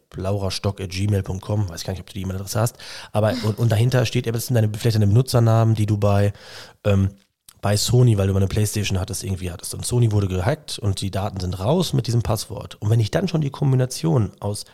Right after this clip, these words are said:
E-Mail-Adresse und Passwort habe, dann ist die, der Verdacht ja hoch, dass so, das ist ja bei ganz vielen so, dass das gleiche Passwort eben auch an anderen Stellen verwendet wird. Für eBay, für Amazon, für About You oder was es auch immer gibt.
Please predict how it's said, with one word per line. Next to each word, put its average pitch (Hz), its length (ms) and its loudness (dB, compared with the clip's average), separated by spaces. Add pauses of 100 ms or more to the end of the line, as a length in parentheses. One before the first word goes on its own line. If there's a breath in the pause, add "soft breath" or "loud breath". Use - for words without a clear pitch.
(140 loud breath)
E-Mail-Adresse 127 680 -2 (760 soft breath)
und 131 160 0
Passwort 107 420 -2
habe, 92 340 -8 (640 loud breath)
dann 104 120 0
ist 107 120 -4
die, 101 80 -6 (200)
der 104 100 -4
Verdacht 110 380 -2
ja 95 120 -2
hoch, 113 200 0
dass 101 160 -2
so, - 100 -10
das 92 160 -10
ist - 100 -8
ja 104 80 -2
bei 95 100 -4
ganz 95 240 -4
vielen 95 280 -4
so, 98 200 -4 (280 loud breath)
dass 95 120 -6
das - 140 -8
gleiche 98 260 -4
Passwort 98 420 -6
eben 95 200 -6
auch - 340 -10
an 120 80 -4
anderen 101 240 -4
Stellen 92 220 -6
verwendet 87 460 -12
wird. - 120 -16
Für 151 160 -2
eBay, 104 440 -4
für - 200 -6
Amazon, 92 520 -4
für 110 340 -4
About 101 320 -4
You 95 240 -4
oder 92 160 -4
was 92 180 -8
es 101 120 -10
auch 95 120 -12
immer 95 180 -6
gibt. 95 220 -6